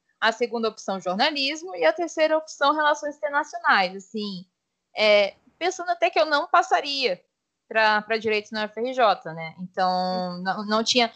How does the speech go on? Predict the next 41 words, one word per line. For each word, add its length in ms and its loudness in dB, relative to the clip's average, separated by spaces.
não 220 6
tinha 300 0
passado 600 2
pra 120 -6
estadual 480 0
do 80 -10
Piauí, 600 -6
né? 500 -4
E 640 -16
hoje 220 4
em 40 -2
dia 200 0
eu 100 2
entendo 400 -6
que 160 -14
o 60 -16
que 120 -10
eu 120 0
tive 320 -8
antes 140 -8
da 120 0
prova 300 -6
foi 160 -10
uma 120 2
crise 280 -12
de 80 -6
ansiedade. 680 -4
Tipo 260 -2
assim, 420 0
de, 380 -6
de 180 2
noite, 500 2
assim, 320 -12
começou 400 -4
a 60 2
me 100 -8
dar 180 4
umas 360 -8
palpitações, 1040 0
né, 500 -4
né, 320 -4